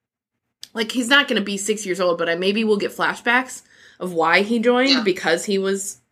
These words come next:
Speaker 1: grew up in this fight. But, like,
Speaker 2: I think it's, like, like, it was just, like, his family, his parents were in it, weren't they?
Speaker 1: Yeah. I think they were,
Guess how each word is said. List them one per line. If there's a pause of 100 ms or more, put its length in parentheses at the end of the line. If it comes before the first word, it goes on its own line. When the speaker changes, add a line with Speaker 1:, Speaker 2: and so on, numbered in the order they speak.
Speaker 1:
grew
up
in
this
fight. (520)
But,
like,
Speaker 2:
I
think
it's,
like, (520)
like,
it
was
just,
like,
his
family,
his
parents
were
in (100)
it,
weren't
they?
Speaker 1:
Yeah. (840)
I
think
they
were,